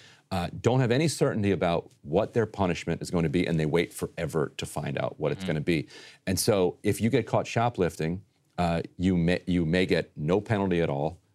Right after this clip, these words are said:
Speaker 1: Uh, it might take five years for them to run you through the system, or you might wind up getting some weird judge who gives you, like,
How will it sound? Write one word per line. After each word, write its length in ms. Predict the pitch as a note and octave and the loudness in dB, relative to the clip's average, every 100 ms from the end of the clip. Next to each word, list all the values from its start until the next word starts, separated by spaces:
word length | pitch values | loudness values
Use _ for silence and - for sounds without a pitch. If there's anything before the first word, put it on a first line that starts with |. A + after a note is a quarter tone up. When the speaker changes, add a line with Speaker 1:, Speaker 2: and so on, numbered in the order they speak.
| - | -6
Speaker 1:
Uh, 120 | D2+ | -2
it 100 | D#2+ | 0
might 220 | D2+ E2+ - | 2 0 0
take 200 | F2 - | -4 -2
five 300 | D#2+ F#2 F2 | -2 0 0
years 240 | E2+ E2 | -2 -2
for 100 | - | -4
them 260 | D#2 D2+ - _ _ - | -4 -4 -8 _ _ -10
to 120 | E2+ | -4
run 260 | D2+ E2 E2+ | -2 -2 -2
you 60 | D#2+ | -4
through 160 | F2 | -6
the 60 | D2+ - | -6 -4
system, 300 | D2+ - E2 - - - - | -4 -2 -4 -6 -14 -4 2
or 460 | F#3+ D#3+ B2 A#2+ - - | 2 2 0 -2 -8 -2
you 120 | A2 | 2
might 220 | A#2+ D3+ | 2 2
wind 240 | G2+ G2+ G#2+ | 2 4 4
up 220 | G#2+ - _ - | 2 -2 _ -2
getting 200 | G#2+ A2+ | 0 2
some 180 | A2 G2+ | 2 2
weird 200 | G#2+ F#2+ | 2 2
judge 240 | F#2 G2 | 0 0
who 60 | F2 | 0
gives 220 | G2 F#2+ | -2 0
you, 60 | F#2+ | 0
like, 200 | F#2 | -2